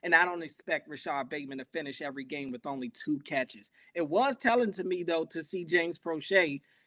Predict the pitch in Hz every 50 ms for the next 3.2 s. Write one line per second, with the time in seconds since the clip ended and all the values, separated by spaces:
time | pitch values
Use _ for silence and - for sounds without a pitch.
0 | _ 175 185 180 - 165 147 143 143 165 214 240 240 - - 196 185 185 180 180
1 | 165 156 - 208 202 185 170 156 147 - 151 143 - _ - 185 185 196 190 175
2 | 165 165 156 160 165 165 160 151 143 147 - - 175 175 170 151 156 147 - 160
3 | 147 135 131 -